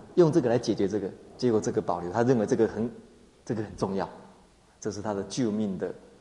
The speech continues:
是吧？仙丹，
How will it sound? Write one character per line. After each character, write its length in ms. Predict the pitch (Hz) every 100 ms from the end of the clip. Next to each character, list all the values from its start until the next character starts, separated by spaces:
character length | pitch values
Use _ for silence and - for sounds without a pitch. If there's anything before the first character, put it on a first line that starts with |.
| _ _ _ _ - - - _ _ _ _ _ _ _ _ - -
是 160 | - 95
吧？ 80 | - - -
仙 220 | - 127
丹， 360 | 113 117 -